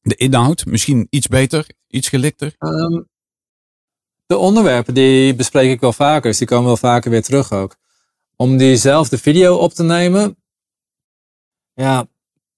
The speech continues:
Speaker 2: dan ga ik iets doen wat ik, ik zoveel jaar geleden heb gedaan toen ik op het punt stond waar ik toen stond.
Speaker 1: Mhm.
Speaker 2: Ik, ik kan niet dezelfde video opnemen.
Speaker 1: Nee.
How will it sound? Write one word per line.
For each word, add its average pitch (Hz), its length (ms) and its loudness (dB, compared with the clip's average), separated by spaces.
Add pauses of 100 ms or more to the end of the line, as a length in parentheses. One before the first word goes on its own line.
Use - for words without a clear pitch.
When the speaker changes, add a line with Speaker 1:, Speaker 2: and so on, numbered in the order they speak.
(320)
Speaker 2:
dan 143 180 0
ga 180 220 0
ik 190 100 0
iets 170 180 2
doen 175 320 4
wat 156 160 2
ik, 156 180 0
ik 151 140 0
zoveel 165 380 2
jaar 151 160 2
geleden 160 420 2
heb 160 140 -2
gedaan 160 380 0
toen 156 140 0
ik 156 100 -2
op 147 120 0
het 131 180 -2
punt 170 220 2
stond 156 240 -2
waar 135 160 2
ik 127 100 -2
toen 139 200 2
stond. 117 420 -4 (280)
Speaker 1:
Mhm. 143 400 2 (420)
Speaker 2:
Ik, - 180 -4
ik - 160 -2
kan 147 180 -2
niet 139 120 0
dezelfde 107 400 -2
video 107 280 -2
opnemen. 95 400 -8
Speaker 1:
Nee. 107 300 -2